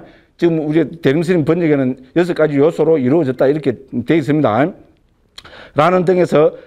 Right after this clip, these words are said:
영혼이라는 산야, 이 뭡니까? 수자상입니다. 지와 산야입니다. 금강경에 나오는 말씀이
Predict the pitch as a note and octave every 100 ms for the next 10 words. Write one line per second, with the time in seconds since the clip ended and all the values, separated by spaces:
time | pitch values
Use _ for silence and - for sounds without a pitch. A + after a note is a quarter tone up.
0 | _ C#3 D3 D#3+ G3 C4+ A#3+ F#3+ A3 A3
1 | F#3+ F3 E3 A2 - _ _ F#3+ D#3 C#3
2 | A2 - G3 G3 F#3+ E3+ D3+ B2 C3+ F3+
3 | - _ _ - G3 G#3 F3 F#3+ G3 D#3
4 | C3+ B2 F3+ G#3 - _ _ D#3+ F#3 G#3+
5 | A#3 B3 A3 F3 F#3 G#3+ G3+ E3 F3 G3+
6 | F3